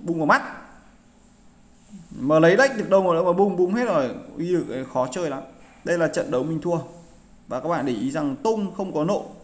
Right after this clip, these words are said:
Đây là một trường hợp hiếm hoi đấy các bạn ạ. Mà mình nhìn nhanh hình như Major bên đối phương họ không có độc chiêu. Chứ Major đánh hàng ngang ba võ sĩ là có khả năng rất cao.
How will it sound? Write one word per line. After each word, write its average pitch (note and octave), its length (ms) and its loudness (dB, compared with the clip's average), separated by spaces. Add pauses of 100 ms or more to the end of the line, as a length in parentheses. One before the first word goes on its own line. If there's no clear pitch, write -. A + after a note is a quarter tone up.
(180)
Đây F3+ 140 -2
là F3+ 60 -2
một D#3+ 180 -2
trường D3 180 0
hợp C#3 160 0
hiếm D#3 240 2
hoi B3+ 240 2
đấy E3+ 140 -4
các E3 80 0
bạn G#2 160 -2
ạ. - 80 -12 (800)
Mà C3+ 120 -6
mình D3 180 4
nhìn D#3 180 2
nhanh F#3 200 -2
hình E3 140 2
như E3 100 0
Major F3 420 2
bên D3+ 100 0
đối D3 140 2 (100)
phương F3 160 -4
họ E3+ 100 -4
không E3 160 -6
có D3+ 60 -2
độc D#3+ 120 -2
chiêu. G3 280 -2 (400)
Chứ C3+ 120 -6
Major E3+ 360 -2
đánh C3+ 180 -2
hàng E3 160 -4
ngang E3 220 -2
ba F3 180 2
võ D3 140 -4
sĩ E3+ 260 -6 (220)
là C#3 260 -4
có B2+ 100 0
khả A#2+ 260 -4
năng D3 240 -4
rất G#3 220 -8
cao. G#3 280 2